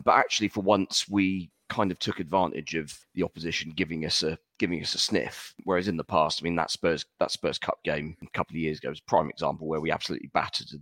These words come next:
battered them and then still, um, managed to find a miraculous way to lose. Whereas this time, we've, we've obviously been the, been the ones turning it, turning it around late. But,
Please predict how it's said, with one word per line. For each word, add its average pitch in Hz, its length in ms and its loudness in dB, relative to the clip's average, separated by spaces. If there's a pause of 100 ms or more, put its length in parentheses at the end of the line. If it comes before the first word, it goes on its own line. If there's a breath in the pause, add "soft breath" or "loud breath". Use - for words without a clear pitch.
(280 soft breath)
battered - 340 0
them 78 160 -2
and 78 160 0
then 78 320 -2 (260 loud breath)
still, 82 360 2 (220)
um, 76 460 -4
managed 80 240 -2
to - 40 -10
find 78 240 -2
a - 20 -4
miraculous 80 520 -2
way 80 120 2
to 82 120 0
lose. 71 420 0 (320 loud breath)
Whereas 85 180 2
this 95 220 6
time, 78 300 4
we've, 76 340 -4
we've 80 220 2
obviously 78 340 0
been 78 160 0
the, 73 100 -2 (180)
been 80 120 2
the 76 80 0
ones 78 420 2 (440 loud breath)
turning 80 260 4
it, 76 140 0 (120)
turning 87 260 4
it 57 60 0
around 78 240 2
late. 82 320 4
But, 104 240 4